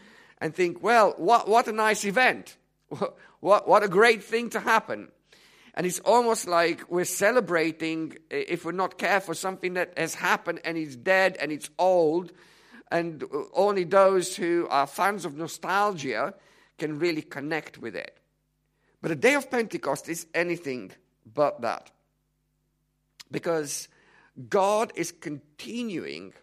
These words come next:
that work that was started on the day of Pentecost. And the idea of the day of Pentecost, it, it, it, it, it's that it sparks this continuous overflow of having an encounter with God, the Holy Spirit,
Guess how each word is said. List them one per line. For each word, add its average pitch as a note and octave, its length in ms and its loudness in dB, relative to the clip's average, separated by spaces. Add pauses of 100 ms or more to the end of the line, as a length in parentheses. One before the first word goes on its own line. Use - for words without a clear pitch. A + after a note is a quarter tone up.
(220)
that C#3+ 320 -4
work C#3+ 440 -4
that B2+ 120 -10
was B2+ 120 -12
started C#3 280 -8
on A#2+ 80 -10
the A2+ 60 -16
day C3 100 -4
of - 160 -10
Pentecost. - 640 -14 (760)
And F3 160 -2
the F3 120 6
idea F#3+ 440 2
of C4 80 -2
the G#3+ 60 -8
day G#3 140 4
of G3 120 -8
Pentecost, D3 640 -10
it, - 160 -8
it, - 220 -14
it, E3 180 -10
it, E3+ 340 -6
it's E3+ 140 -8
that F3+ 180 -6
it D#3+ 120 -8
sparks A#3 640 -4
this F3 320 -6 (380)
continuous F#3+ 880 -4 (120)
overflow F3 880 4 (720)
of F3 240 4
having A3 340 -2
an F#3 120 -4
encounter A3+ 800 -4
with G#3+ 240 -8
God, E3 320 2
the D#3+ 60 -6
Holy D3 340 -6
Spirit, A#2+ 600 -6